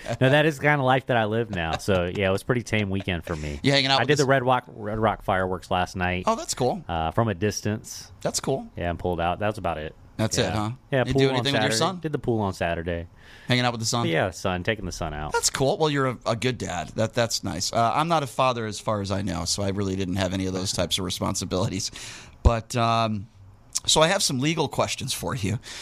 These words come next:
Speaker 2: before we get to that. My car was towed over, over the weekend. I'll get to that. Uh, but,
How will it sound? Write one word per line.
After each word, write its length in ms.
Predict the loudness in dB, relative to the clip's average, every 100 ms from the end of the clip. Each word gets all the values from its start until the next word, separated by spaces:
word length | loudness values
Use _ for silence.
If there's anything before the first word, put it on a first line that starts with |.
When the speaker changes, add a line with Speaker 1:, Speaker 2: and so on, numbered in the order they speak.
| -14 -2
Speaker 2:
before 280 | -2 2 2
we 100 | 2
get 180 | -2 -4
to 60 | 0
that. 80 |
My 80 | 0
car 240 | 0 2 0
was 160 | 0
towed 220 | -6 -6
over, 180 | -6 -10 -10
over 160 | -6 -4
the 60 |
weekend. 260 | -4 -2 0
I'll 120 | 0
get 180 | 2 -2
to 80 | -2
that. 220 | -6 -6 -2
Uh, 220 | -2 0
but, 360 | 2 2 2